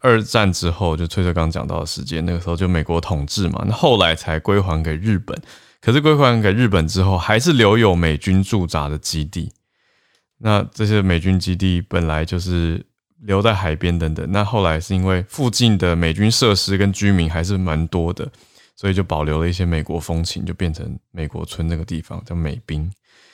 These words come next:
所以还是有蛮多的奇特的情节跟状态，所以才会发生，从，所以讲到那个十年前的不幸的事情，就是还是有一些美军在冲绳。好，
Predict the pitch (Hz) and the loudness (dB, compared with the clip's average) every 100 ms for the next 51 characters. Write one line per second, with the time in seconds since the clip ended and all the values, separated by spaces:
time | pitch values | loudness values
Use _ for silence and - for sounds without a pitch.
0 | _ _ _ _ _ 95 95 90 82 98 | _ _ _ _ _ -2 0 0 0 0
1 | 104 117 98 82 80 80 90 87 90 80 | 2 2 2 2 -2 -2 -2 -2 -2 -4
2 | 104 - - 95 92 107 87 80 - 80 | -8 -12 -6 -4 0 0 0 -2 -2 -2
3 | 82 78 82 85 82 82 90 85 - 135 | -2 -4 -4 -2 -4 -4 -8 -4 2 4
4 | 113 101 104 107 98 101 98 101 123 _ | 4 2 2 4 2 2 0 -2 -6 _
5 | 110 - 101 104 95 76 85 85 85 65 | -8 -4 0 2 2 0 0 0 -2 -4
6 | 69 - 87 82 80 - 73 73 76 - | -4 0 2 2 2 -2 -4 -4 -4 -6
7 | - 95 - 85 78 - 78 - - - | -6 -4 0 0 0 -4 -4 -6 -10 -12
8 | _ 104 95 98 135 101 80 - _ 107 | _ -4 0 0 4 4 2 -8 _ -4
9 | 95 92 78 71 80 73 78 76 - - | 0 2 2 -2 -4 -2 -2 -4 -6 -6
10 | 82 - - - _ _ _ _ _ _ | -6 -6 -10 -16 _ _ _ _ _ _
11 | _ _ _ _ _ 78 78 | _ _ _ _ _ -8 -6